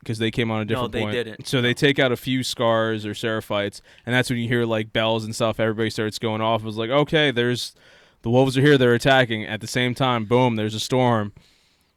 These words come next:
Speaker 1: So they're just trying to get through. They eventually f-, uh, head to Yara and Lev's house. They see the moms laying there dead. Lev is just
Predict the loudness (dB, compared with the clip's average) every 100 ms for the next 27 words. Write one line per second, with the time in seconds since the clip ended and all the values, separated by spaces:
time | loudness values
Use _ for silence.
0 | -12 -8 -8 -8 -10 -4 -4 -4 -2 0
1 | 0 0 -2 -2 -2 0 0 2 2 4
2 | 2 2 2 2 0 -4 -2 2 2 2
3 | 2 0 0 0 2 0 0 2 2 2
4 | 0 -2 -2 -2 -2 -2 0 0 -2 -8
5 | -12 _ _ _ _ -12 -4 -4 -2 0
6 | 2 2 2 0 0 0 0 -2 -2 -2
7 | -2 -2 -2 -2 -2 -4 -12 _ -14 -4
8 | 2 4 4 0 -2 -6 -6